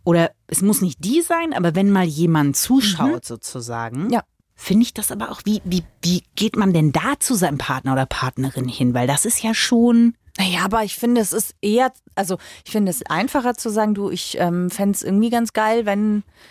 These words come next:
Speaker 2: wenn uns mal jemand beim Sex beobachtet. Aber ich finde, also, äh, per se ist es halt, also eine, es gibt eine ganz spannende Umfrage, die ich vielleicht in dem Zusammenhang auch nochmal mit reinnehmen kann.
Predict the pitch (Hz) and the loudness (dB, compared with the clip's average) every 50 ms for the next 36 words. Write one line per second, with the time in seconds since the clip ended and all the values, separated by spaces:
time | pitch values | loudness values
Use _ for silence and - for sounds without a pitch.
0 | _ _ - 190 208 208 208 202 190 - 202 208 - 226 208 196 196 202 202 202 | _ _ -4 0 2 2 2 2 2 2 0 0 0 0 0 2 2 2 2 2
1 | 196 - 196 196 196 - 214 214 - - - - - 127 143 147 147 - - - | 2 0 -2 -2 -2 -2 -4 -4 -6 -6 -8 -8 -8 -6 -6 -6 -8 -8 -10 -10
2 | 139 139 - - - _ _ - - - - - - - - 202 226 233 226 - | -10 -10 -12 -14 -20 _ _ -20 -18 -16 -16 -16 -12 -8 -4 0 0 0 -2 -4
3 | - - _ - 233 - - - 359 339 320 285 - 240 214 233 226 - - - | -12 -16 _ -6 -4 -4 -2 0 0 0 0 0 0 -2 -2 -4 -8 -10 -12 -14
4 | - _ - - 240 277 254 196 180 196 240 240 226 196 185 - _ _ - 220 | -14 _ -8 -2 0 0 0 0 -2 -2 0 2 2 2 0 -2 _ _ -2 -2
5 | 220 - 269 240 - 226 240 240 240 233 - - _ _ - 220 196 233 - - | 0 0 0 0 0 0 0 0 0 -2 -4 -10 _ _ -6 -4 -2 -2 -2 -2
6 | 233 240 240 226 - 202 - - - - - 240 214 202 202 208 190 - - - | -2 -4 -4 -6 -8 -8 -6 -6 -6 -6 -4 -4 -2 0 0 -2 -2 -6 -4 -4
7 | 170 175 170 160 - - - 170 175 165 - - 170 165 170 180 175 185 202 208 | -4 -4 -4 -6 -8 -6 -6 -6 -6 -6 -4 -2 -2 -2 -2 -4 -6 -6 -6 -8
8 | - - 233 220 214 220 - - - _ _ - - 220 202 214 226 214 - - | -4 -2 0 0 0 0 -2 -6 -18 _ _ -4 0 0 2 2 2 0 0 -2
9 | 180 180 190 185 185 170 170 190 185 - - - - - 175 151 175 165 160 160 | 0 0 0 0 0 -2 -2 -4 -4 -4 -4 -6 -4 -6 -6 -2 -2 -2 0 -2
10 | 165 151 160 165 160 160 160 156 151 156 147 147 - - 151 135 139 143 | -4 -4 -4 -4 -2 -2 -2 -2 -2 -2 -4 -4 -4 -4 -4 -4 -4 -4